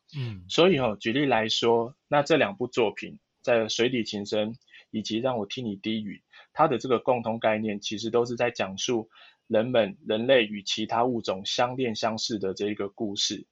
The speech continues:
Speaker 1: 对。
Speaker 2: 但是哦，这类人类与其他物种恋爱的故事啊，其实在传统的这些民间故事当中就已经有很多类似这样子的这剧情了。
Speaker 1: 哦。
Speaker 2: 比如说像是《白蛇传》或者说人蛇恋等等。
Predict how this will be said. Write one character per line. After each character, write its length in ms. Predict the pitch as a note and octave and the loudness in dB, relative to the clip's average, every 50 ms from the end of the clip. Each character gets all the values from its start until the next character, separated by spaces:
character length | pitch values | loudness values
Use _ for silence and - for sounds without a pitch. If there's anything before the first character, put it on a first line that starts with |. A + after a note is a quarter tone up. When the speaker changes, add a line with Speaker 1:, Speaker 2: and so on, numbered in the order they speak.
| _ _ _ - | _ _ _ -6
Speaker 1:
对。 360 | - G#2+ G2 F2 _ D#3 _ _ _ _ _ - | -6 -6 -6 -8 _ -20 _ _ _ _ _ 4
Speaker 2:
但 140 | E3 D3 C3 | 4 4 4
是 200 | - - C#3+ B2 | 2 0 0 0
哦， 240 | G2+ G2 F#2 - _ _ - - - - _ - | 0 0 -4 -4 _ _ -20 -20 -20 -20 _ 0
这 120 | - F3 | 4 6
类 380 | E3 E3+ E3+ D#3 C3+ A#2+ - - - | 6 8 6 6 4 2 -2 -6 -4
人 240 | - A#2+ A#2 B2+ C#3+ | 2 2 2 4 4
类 120 | D#3+ C#3+ | 2 2
与 120 | A#2+ G#2 | 2 0
其 180 | G2 - - A2+ | -2 -4 -4 -2
他 160 | - B2 B2+ | 0 2 2
物 140 | C3 C3 A#2 | 2 0 -2
种 220 | A2+ G#2+ G2 G2 | -4 -4 -6 -2
恋 140 | G#2 A2+ A#2 | 0 0 0
爱 120 | A#2 A2+ G#2 | 0 0 -2
的 120 | G#2 G2+ | -4 -8
故 200 | - - A#2 A2 | -8 -8 -8 -6
事 180 | G#2+ - A#2 A2+ | -6 -2 0 2
啊， 220 | G#2 G#2 G#2 G#2 | 2 2 2 0
其 180 | - - A#2 A2+ | -2 -4 -4 -4
实 260 | - A2+ A2+ A2+ A2 | -2 -2 -2 -2 0
在 200 | - C#3+ C#3 C3 | 0 0 0 0
传 260 | - - A2 A2+ A#2 | 0 -2 -2 -2 -2
统 220 | A2+ A2 G#2 G2+ | -2 -4 -4 -2
的 140 | G2 G2+ G2+ | -4 -4 -4
这 180 | G2 A#2+ A#2 A#2 | -2 -2 -4 -2
些 180 | - B2+ B2 | -2 -2 -2
民 220 | A#2+ A2 G#2 G#2 G#2+ | -2 -2 -4 -6 -2
间 180 | - A2+ A#2 | -2 -2 -2
故 160 | A2+ - A#2 A2 | -2 -4 -4 -4
事 160 | - A2+ A2 | -2 -4 -2
当 200 | A2 G#2+ G#2+ G#2 | -2 -2 -2 -2
中 180 | - G#2+ G#2+ | -4 -6 -6
就 180 | G#2 - A#2 G#2 | -2 -2 -2 -2
已 40 | G2+ | -2
经 180 | - G#2+ G#2+ | -4 -6 -4
有 100 | G#2 G2+ | -2 -4
很 240 | G#2 - G2+ F#2+ F#2+ | -4 -4 -6 -6 -4
多 200 | G2 A2+ A2+ A2+ - - - - _ | 0 0 0 0 -2 -8 -20 -16 _
类 180 | - C#3 C3 A#2+ | 0 2 2 2
似 180 | A2 - B2 A2+ | 2 -2 -4 -2
这 120 | - C3 | 0 0
样 120 | B2 A2 | 0 0
子 120 | G#2+ G2 F#2+ | -2 -8 -10
的 160 | G2 F#2+ F#2+ | -10 -8 -8
这 160 | - A2+ A2+ | -6 -8 -8
剧 200 | - - B2+ A2+ | -6 -6 -6 -4
情 280 | G2 - - F#2+ F#2+ F#2+ | -4 -4 -6 -6 -4 -2
了。 220 | G2+ F#2+ - - _ _ - - - | -2 -2 -2 -4 _ _ -20 -14 -8
Speaker 1:
哦。 100 | A2+ A2 | -4 0
Speaker 2:
比 60 | A#2 | 2
如 140 | A2+ - - | 4 4 4
说 140 | D3+ D3+ C#3 | 4 2 2
像 220 | C#3+ D3 C#3+ C#3+ | 2 0 0 0
是 80 | C#3+ C3+ | -2 0
《白 240 | - G#2+ G#2+ A#2 A#2+ | 0 2 2 2 0
蛇 240 | - - A2 A2 | -2 -2 -2 -4
传》 400 | A2 - C3+ B2+ A#2+ A2 G2+ G2 _ | 0 2 2 2 2 2 0 -4 _
或 100 | - A#2+ | -2 -2
者 80 | B2 B2+ | -2 0
说 160 | A#2 B2+ A#2+ | 2 2 2
人 180 | A#2 G#2 G#2 G#2+ | 2 0 -4 -4
蛇 240 | - A2+ G#2+ G#2+ | -4 -4 -2 -2
恋 240 | G#2+ A#2+ B2 A2 G#2 | 0 2 2 2 0
等 240 | - G2+ G2 G2 G#2 | -2 -8 -10 -8 -2
等。 180 | - A2+ - | -2 -2 -2